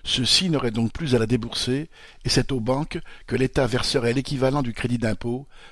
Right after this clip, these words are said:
plus des intérêts versés par l'entreprise de service employant les salariés en question. Comme à chaque fois qu'ils font une proposition, les patrons,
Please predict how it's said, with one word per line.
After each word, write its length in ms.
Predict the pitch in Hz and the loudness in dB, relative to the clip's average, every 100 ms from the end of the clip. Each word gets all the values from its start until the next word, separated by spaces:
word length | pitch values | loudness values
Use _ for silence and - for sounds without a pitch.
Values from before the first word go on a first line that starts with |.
| - | -8
plus 240 | 165 156 | -2 2
des 160 | 139 123 | 6 6
intérêts 400 | 123 127 117 143 | 4 2 0 0
versés 320 | 123 113 123 | 0 0 0
par 160 | 110 110 | 0 0
l'entreprise 480 | 123 127 - 135 117 | -2 -4 -4 -4 -2
de 80 | |
service 580 | 113 113 98 110 - - - - - - | -2 -2 -4 -6 -6 -6 -8 -14 -14 -6
employant 420 | 131 - 120 139 | -4 0 2 4
les 100 | 120 | 2
salariés 440 | - 110 107 117 110 | 2 0 0 0 -2
en 60 | |
question. 480 | 104 98 - 87 80 - - - - - - - - - - _ - - - _ - - | -2 -6 -8 -10 -14 -18 -20 -20 -20 -20 -20 -20 -20 -20 -20 _ -20 -20 -20 _ -16 -4
Comme 160 | 123 123 | 2 6
à 40 | |
chaque 220 | - 175 | 6 4
fois 160 | - 190 | 0 -2
qu'ils 140 | 143 | -4
font 140 | - 135 | -4 0
une 140 | 123 | 0
proposition, 720 | - 123 120 110 - 135 156 - - - | -2 -4 -2 -2 -2 -2 -4 -6 -16 -10
les 140 | - 123 | -4 0
patrons, 480 | 113 - 135 147 | 0 0 -2 -2